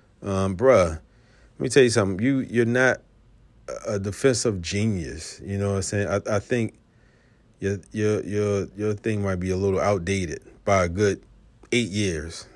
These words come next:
I, I think when you left Chicago as the defensive coordinator to come coach for Denver, you left all of your genius back in good old Chicago. Um, I,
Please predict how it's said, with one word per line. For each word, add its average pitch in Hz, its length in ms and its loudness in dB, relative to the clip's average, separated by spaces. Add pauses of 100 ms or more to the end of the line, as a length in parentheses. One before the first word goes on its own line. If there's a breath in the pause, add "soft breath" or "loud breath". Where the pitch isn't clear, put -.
(140)
I, 98 340 0
I 98 40 0
think 104 340 -4
when 95 200 -2
you 107 160 0
left 104 200 2
Chicago 101 800 4
as 90 200 -2
the 90 140 -2
defensive 95 500 -4
coordinator 98 460 2
to - 20 -8
come 98 400 -2 (120)
coach - 440 -2
for - 240 -6
Denver, 123 560 0 (840 soft breath)
you 101 120 -2
left 104 280 0
all 104 260 2
of 98 80 0
your 92 420 -2 (120)
genius 95 840 -4 (260)
back 95 380 2
in 90 460 -6 (240)
good 95 160 -2
old 90 180 -2
Chicago. 85 680 -2 (640 soft breath)
Um, 123 560 -2
I, 185 180 2